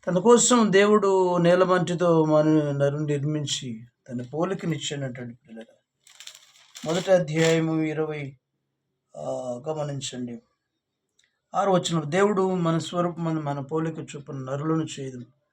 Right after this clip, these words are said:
అన్నాడు. ఇరవై ఏడు వచనం, "దేవుడు తన స్వరూపమందు నరుని సృజించెను, దేవుని స్వరూపమందు వారిని సృజించిన, స్త్రీని గాను పురుషుని గాను వారిని సృజించెను." దేవుడు వారిని ఆశీర్వదించెను.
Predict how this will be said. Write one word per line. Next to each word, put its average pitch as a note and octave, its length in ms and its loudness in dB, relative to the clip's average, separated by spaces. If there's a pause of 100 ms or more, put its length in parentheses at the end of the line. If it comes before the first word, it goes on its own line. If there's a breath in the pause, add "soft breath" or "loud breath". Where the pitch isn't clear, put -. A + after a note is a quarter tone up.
(640)
అన్నాడు. A#2 320 -12 (100)
ఇరవై D#3+ 220 0
ఏడు D#3 140 2
వచనం, C#3 340 -6
"దేవుడు G3 300 2
తన E3+ 240 0
స్వరూపమందు F3 800 -2
నరుని D#3+ 560 0
సృజించెను, C#3 760 -8 (840)
దేవుని G#3+ 380 4
స్వరూపమందు F#3 680 0
వారిని D#3 300 2
సృజించిన, D3 560 -10
స్త్రీని D3 400 -10
గాను B2+ 240 -8
పురుషుని B2 440 -14
గాను A#2 140 -10
వారిని A2+ 180 -12
సృజించెను." - 600 -18
దేవుడు C#3+ 280 -8
వారిని B2 300 -6
ఆశీర్వదించెను. A#2+ 800 -12